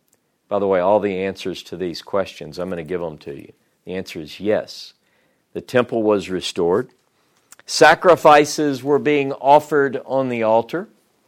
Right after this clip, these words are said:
The original Torah, the one that Moses wrote, was found in his day. And we'll get into more detail of these things later,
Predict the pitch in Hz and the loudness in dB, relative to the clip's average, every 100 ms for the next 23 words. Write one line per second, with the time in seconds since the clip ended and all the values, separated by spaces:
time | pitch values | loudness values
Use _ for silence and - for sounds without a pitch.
0 | _ _ _ _ _ _ _ _ _ _ | _ _ _ _ _ _ _ _ _ _
1 | - 123 135 151 180 185 180 175 - - | 0 4 8 8 8 6 6 4 4 2
2 | 175 180 175 175 170 160 165 170 165 160 | 8 10 12 10 8 8 8 8 4 2
3 | 143 139 160 175 160 160 165 - 139 151 | 2 4 6 6 2 -2 -2 -2 2 4
4 | 165 156 - 147 - 156 147 151 151 - | 4 2 -4 -4 -2 2 4 4 2 -2
5 | 151 143 139 135 110 98 117 110 117 180 | -2 0 0 -2 -2 0 2 2 2 -2
6 | _ _ _ _ _ _ _ _ _ _ | _ _ _ _ _ _ _ _ _ _
7 | _ _ _ - 110 117 131 131 127 113 | _ _ _ -6 -2 2 2 2 2 2
8 | 104 104 117 123 101 127 131 131 110 101 | 0 -2 0 2 2 -4 -2 0 0 0
9 | 104 95 - 101 85 110 123 104 113 | -2 -4 -6 -6 -4 2 2 2 -4